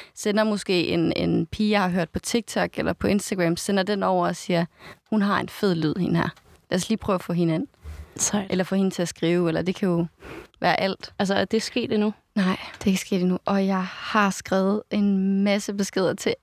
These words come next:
Speaker 1: alle mulige, men det er så svært at finde den rigtige og få folk til at svare. Også fordi, hvis det er, man så finder en, så kan det jo være, at de højst sandsynligt er bundet op til et management. Øhm, så skal man jo igennem dem, og det er jo også noget af en proces.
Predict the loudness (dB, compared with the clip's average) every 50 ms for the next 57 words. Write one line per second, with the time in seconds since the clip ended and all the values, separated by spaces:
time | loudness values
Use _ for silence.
0 | _ _ 2 2 2 2 2 2 2 2 2 2 2 0 0 -2 -2 0 0 0
1 | 0 0 2 2 2 0 0 0 -2 -4 -4 -4 -6 -2 0 2 2 2 2 0
2 | -4 -8 -4 -4 -4 -2 0 0 0 2 2 2 2 0 0 -2 -2 2 2 0
3 | 0 0 -2 -2 0 0 2 0 2 2 0 0 0 -2 -6 -10 -14 -12 -12 -10
4 | -10 -10 -12 -12 -14 -10 -8 -8 -2 2 2 2 2 0 -2 -2 -2 -2 -2 0
5 | 2 2 2 2 2 0 -2 -4 -2 -4 0 0 0 2 0 -2 0 2 2 2
6 | 2 2 0 -2 -4 -6 -2 0 2 2 2 2 2 2 0 -2 -2 -2 -4 -2
7 | 0 0 0 0 0 2 2 2 4 2 0 -2 _ 0 0 2 4 2 2 0
8 | -2 -6 -14 -12 -10 -10 -8 -8 -8 -10 -10 -12 _ 0 2 2 2 2 0 -4
9 | -4 -2 0 0 2 2 2 0 -2 -2 0 2 4 4 2 2 0 0 2 2
10 | 2 2 2 0 -2 -6 -4 0 0 0 2 2 2 2 2 0 -2 -2 -2 0
11 | 0 0 0 -2 -8 -8 -2 0 2 2 2 2 0 0 -2 -2 -4 -4 -6 -4
12 | -4 -4 0 0 0 2 2 0 0 0 0 2 2 2 2 2 0 0 2 0
13 | -2 -2 -2 -4 -4 0 0 0 2 2 2 2 0 -4 -10 -14 -8 -4 0 2
14 | 2 2 0 -2 -4 -6 -4 2 2 2 2 2 0 -2 -4